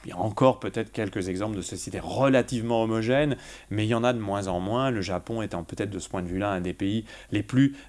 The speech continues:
atypiques, mais partout ailleurs, ces questions se posent. Et alors, euh, dans un pays comme la Chine, euh,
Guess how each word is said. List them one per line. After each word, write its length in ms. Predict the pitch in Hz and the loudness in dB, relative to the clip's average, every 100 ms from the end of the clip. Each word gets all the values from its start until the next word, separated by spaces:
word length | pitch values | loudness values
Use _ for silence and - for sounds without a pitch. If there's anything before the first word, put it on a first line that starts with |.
| - | -4
atypiques, 540 | 101 95 110 - 226 233 | -2 -2 -4 2 2 2
mais 160 | 107 | -2
partout 380 | 95 - - 127 - | -2 -2 -4 -4 0
ailleurs, 400 | 95 120 196 202 | 2 4 2 2
ces 140 | 107 | -4
questions 340 | - - - | -4 -6 -6
se 120 | 85 - | -8 -2
posent. 320 | 285 240 120 | 0 0 0
Et 60 | |
alors, 360 | 85 80 76 85 | 0 -2 -4 -6
euh, 120 | 78 | -6
dans 180 | 80 87 | -4 -4
un 80 | 90 | -4
pays 220 | 82 85 | -4 -6
comme 160 | 87 85 | -4 -6
la 120 | 78 | -4
Chine, 380 | - 143 175 143 | 0 4 4 4
euh, 200 | 90 | 0